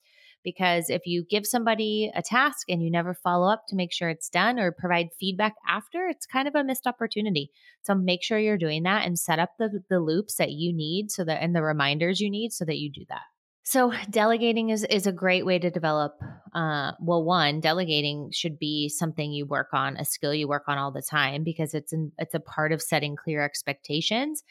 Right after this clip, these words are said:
and it can be a part of developing people as well.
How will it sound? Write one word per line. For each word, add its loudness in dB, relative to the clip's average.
and 4
it 2
can 6
be 4
a 2
part 0
of 2
developing -2
people -12
as -2
well. -14